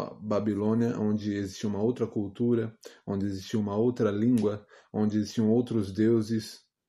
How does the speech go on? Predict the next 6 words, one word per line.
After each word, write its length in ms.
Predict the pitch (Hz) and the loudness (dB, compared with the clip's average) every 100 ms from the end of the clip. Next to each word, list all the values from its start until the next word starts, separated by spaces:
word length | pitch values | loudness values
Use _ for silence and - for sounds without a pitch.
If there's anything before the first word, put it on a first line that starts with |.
| _ _ _ _ _ _ - _ _ _ _ _ _ _ _ _ - | _ _ _ _ _ _ -20 _ _ _ _ _ _ _ _ _ -4
E 120 | 107 | 0
talvez 500 | 110 104 101 117 113 | 4 4 4 4 4
uma 160 | 113 | 2
das 200 | 110 107 | 2 2
coisas 340 | - 110 110 110 | 0 -2 -2 -2
principais 880 | 113 113 - - 101 95 92 - | -2 -2 -4 -4 -2 -2 -4 -10